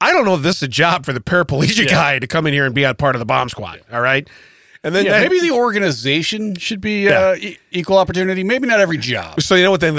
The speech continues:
Speaker 1: then they look at him. They go, "Listen, he wasn't a paraplegic when he started.
Speaker 2: That,
Speaker 1: He's
Speaker 2: that's
Speaker 1: just
Speaker 2: what I was
Speaker 1: not
Speaker 2: getting
Speaker 1: good.
Speaker 2: into, yeah.
Speaker 1: He's just not good at his job." Okay.
Speaker 2: When No Thumbs Norman started, his
Speaker 1: <laughs>
Speaker 2: name was just Norm.
Speaker 1: He had thumbs. Okay. <laughs> He
Speaker 2: His
Speaker 1: had
Speaker 2: name,
Speaker 1: 'em.
Speaker 2: his name was Harold.
Speaker 1: He had 'em. He didn't always have a joystick in his mouth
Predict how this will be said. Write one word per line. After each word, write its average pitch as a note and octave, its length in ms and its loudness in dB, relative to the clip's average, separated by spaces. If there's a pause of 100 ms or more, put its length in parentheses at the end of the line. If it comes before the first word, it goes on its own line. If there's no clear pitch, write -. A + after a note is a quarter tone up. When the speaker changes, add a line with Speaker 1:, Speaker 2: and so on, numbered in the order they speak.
(120)
Speaker 1:
then D#3+ 100 0
they D#3+ 100 2
look D#3+ 200 2
at C#3+ 80 2
him. C3+ 40 -4
They C3 100 -2
go, A#2 60 -2
"Listen, B2 320 -2
he A#2+ 200 -6
wasn't D3+ 280 -2
a B2+ 60 -4
paraplegic A2 400 -4
when A2 80 -2
he G#2 60 -4
started. C3 360 0
Speaker 2:
That, C#3+ 100 2
Speaker 1:
He's D3+ 100 -2
Speaker 2:
that's G#3+ 140 4
Speaker 1:
just C#4+ 120 6
Speaker 2:
what B3 40 0
I - 20 2
was B3+ 80 2
Speaker 1:
not D4+ 80 2
Speaker 2:
getting A3+ 320 2
Speaker 1:
good. E3 160 -8
Speaker 2:
into, A#2+ 100 -4
yeah. D3 120 4
Speaker 1:
He's F#3+ 120 0
just - 200 0
not B3+ 200 2
good G3+ 140 2
at F3+ 80 2
his E3 120 -2
job." A2+ 360 -4
Okay. F3 340 2
Speaker 2:
When C#3+ 140 -6
No E3 120 -2
Thumbs E3 360 -2
Norman E3 260 0
started, E3 400 2
his D3+ 220 0
Speaker 1:
<laughs> D#3 40 2
Speaker 2:
name D#3+ 200 2
was D3 100 -2
just C#3+ 180 -4
Norm. C#3+ 360 -2
Speaker 1:
He A#3+ 540 0
had E3 460 2
thumbs. C3 520 -6 (100)
Okay. A#3 400 2
<laughs> D4+ 60 0 (520)
He A3 100 -2
Speaker 2:
His F3+ 80 2
Speaker 1:
had F#3 80 6
Speaker 2:
name, D#3+ 100 2
Speaker 1:
'em. - 60 -4
Speaker 2:
his D3 100 -4
name E3 160 0
was C#3 100 -2
Harold. C3 400 -2
Speaker 1:
He F3+ 140 2
had D#3 200 2
'em. F#2+ 120 -8 (240)
He E3+ 100 -2
didn't B3 140 0
always C4 160 2
have A#3 100 2
a A3 40 -2
joystick F#3 340 2
in D3 40 -2
his B2 120 -6
mouth C3 280 -2